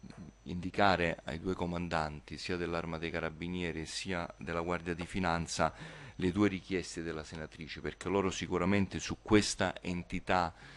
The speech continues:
dei controlli che vengono fatti sul trasporto dei rifiuti e sui controlli sulle piattaforme di selezione dei consorsi hanno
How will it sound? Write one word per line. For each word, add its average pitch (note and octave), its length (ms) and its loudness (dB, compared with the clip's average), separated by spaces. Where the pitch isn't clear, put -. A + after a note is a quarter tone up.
dei F#2 180 4
controlli F#2+ 540 4
che F#2 140 2
vengono F2 340 0
fatti F2+ 420 -2
sul F#2+ 260 0
trasporto - 840 -2
dei F#2+ 160 2
rifiuti F2+ 640 -2
e - 160 -2
sui - 240 4
controlli F#2+ 600 4
sulle E2 200 2
piattaforme F2+ 580 2
di E2 100 -2
selezione F2+ 400 0
dei F2 100 -2
consorsi F2 760 -2
hanno F2 580 2